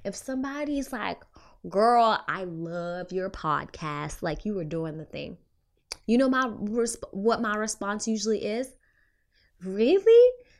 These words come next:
Do you think so?" And the whole time I'm thinking about all the words that I mispronounced, all the pauses that I took or found, like, a million different things that are wrong with the podcast,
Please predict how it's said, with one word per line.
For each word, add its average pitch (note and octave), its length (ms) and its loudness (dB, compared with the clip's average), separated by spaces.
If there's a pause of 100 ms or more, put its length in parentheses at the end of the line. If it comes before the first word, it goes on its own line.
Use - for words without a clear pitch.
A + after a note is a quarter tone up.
Do A3+ 80 0
you F#4 260 4
think F4 200 0
so?" G#4+ 420 -4 (260)
And A#3 120 0
the C#4+ 60 -2
whole C4+ 260 2
time C4+ 280 -4
I'm B3+ 100 -2
thinking A#3 220 -2
about G#3+ 280 -8
all G#3+ 320 -4
the G#3+ 140 -2
words G3+ 460 -2
that G3+ 160 -4
I F#3+ 120 -2
mispronounced, F#3 960 -6 (400)
all G3+ 240 0
the A#3 140 -4
pauses G#3 500 -6
that G#3 140 -2
I G3+ 140 -4
took G#3 500 -4 (240)
or G#3 220 2
found, A#3+ 640 -6
like, G#3+ 220 -2
a G3+ 40 -2
million G#3+ 440 0
different G#3+ 300 -4
things F#3 200 -6
that F#3+ 100 -2
are F3+ 80 -6
wrong F3 220 -4
with E3+ 120 -12
the F3+ 80 -12
podcast, G3+ 760 -2